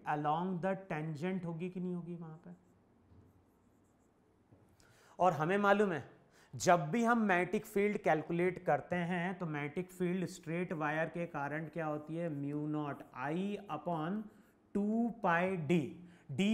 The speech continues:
वहां पे परपेंडिकुलर डिस्टेंस होता है, तो यहां पे परपेंडिकुलर डिस्टेंस कितना है, mu naught I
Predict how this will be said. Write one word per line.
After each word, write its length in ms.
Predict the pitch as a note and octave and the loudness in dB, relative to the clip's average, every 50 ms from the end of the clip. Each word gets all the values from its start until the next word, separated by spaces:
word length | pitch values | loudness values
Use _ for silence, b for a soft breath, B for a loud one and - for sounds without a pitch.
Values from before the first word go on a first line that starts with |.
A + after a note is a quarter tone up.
| A#3 | 4
वहां 260 | F#3 F#3+ E3+ F3+ F#3+ F#3+ | 2 2 2 2 2 2
पे 160 | G3 G3+ G3+ G3 | 2 0 0 2
परपेंडिकुलर 600 | - E3+ D3 - E3 D#3 D#3 D#3 D#3 F3+ F#3+ G3 | 2 2 2 2 -2 -4 -2 -2 0 0 0 2
डिस्टेंस 480 | E3+ F3 F3 - - F#3 F#3 F#3 F3+ - | 0 -2 -4 -4 -4 -4 -4 -4 -4 -4
होता 260 | F3 E3 - F#3 F3+ | -6 -4 -2 -2 0
है, 140 | F3 F#3+ G3 | 0 0 -2
तो 100 | F#3+ G3 | -2 -4
यहां 400 | F3+ C#3+ D3 C#3 C#3 E3 E3+ F3+ | -4 -4 -4 -6 -4 -4 -4 -4
पे 160 | F3 F#3 F#3 F3+ | -2 -4 -4 -4
परपेंडिकुलर 640 | F3+ E3 C#3 - D#3 D3+ D3 D3+ D3 E3+ F3 F#3 | -4 -4 -4 -4 -6 -8 -6 -6 -2 -2 0 0
डिस्टेंस 460 | F3 D3+ D3+ - - - F3 F3 E3+ - | 0 -2 -4 -6 -8 -8 -8 -8 -6 -8
कितना 380 | - D#3+ - - D#3+ E3 E3 | -10 -12 -10 -8 -8 -6 -4
है, 160 | E3 E3+ E3 C#3+ | -4 -4 -4 -4
mu 240 | C#3 C#3 C#3+ D3 C#3+ | -4 -6 -6 -6 -6
naught 300 | C#3+ D3+ D#3+ E3+ D#3 - - D3+ | -6 -6 -6 -6 -8 -6 -4 -4
I 260 | C#3 D3+ E3+ F3+ | -2 -2 -2 -4